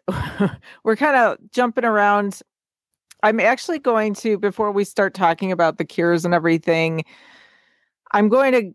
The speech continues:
kinda talk about this other list that I found that I thought was really interesting. And it's from, what is it? The feng shui studio dot com,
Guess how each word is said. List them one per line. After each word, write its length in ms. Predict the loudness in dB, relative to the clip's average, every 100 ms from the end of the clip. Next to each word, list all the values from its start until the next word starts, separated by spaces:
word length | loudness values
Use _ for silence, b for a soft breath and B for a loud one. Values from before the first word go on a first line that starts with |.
| _
kinda 320 | -4 0 0 0
talk 260 | -2 -2
about 260 | 0 0 0
this 180 | -4 -4
other 300 | -2 0 2
list 320 | 2 -2 -4 -4
that 100 | -2
I 120 | -2
found 360 | 0 0 0 0
that 100 | 0
I 80 | 0
thought 260 | 2 2
was 180 | 0 -2
really 300 | -2 -2 -4
interesting. 1040 | -4 -8 -6 -6 -6 -8 -6 -6 -8 -10 -14 _ _ _ _ _ _ -4
And 160 | 0 2
it's 160 | 0 0
from, 480 | 2 2 2 0 -2 B B B B B
what 160 | -2 -2
is 160 | -2
it? 180 | -4 -4
The 60 | -4
feng 300 | 0 0 -2
shui 380 | -2 0 2 0
studio 680 | -4 -8 -4 0 2 0
dot 280 | 2 0 -2
com, 580 | -6 -4 -2 -2 -4